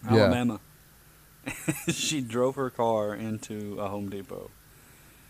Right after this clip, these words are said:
Speaker 2: And the only way you could do that, if she drove her car and through the, uh, the garage doors,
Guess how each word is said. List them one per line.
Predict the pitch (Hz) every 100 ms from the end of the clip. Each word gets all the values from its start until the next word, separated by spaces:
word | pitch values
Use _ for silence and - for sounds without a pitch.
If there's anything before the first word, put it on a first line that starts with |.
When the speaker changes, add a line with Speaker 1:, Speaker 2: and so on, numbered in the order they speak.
| - - -
Speaker 2:
And | 127 123 123
the | 131
only | 180 277
way | 160
you | 147 147
could | 135 107
do | 104 135 135
that, | 113 107 107 107
if | 131 117 113 -
she | - 156
drove | 143 143 135
her | 131
car | - 131 120 113 107 110 - - - - - - - - - - -
and | 127 123 120 120
through | 131 131 120
the, | 120 117
uh, | 107 101 98 95 - - - - -
the | 123 113
garage | 117 120 123 -
doors, | 117 104 95 98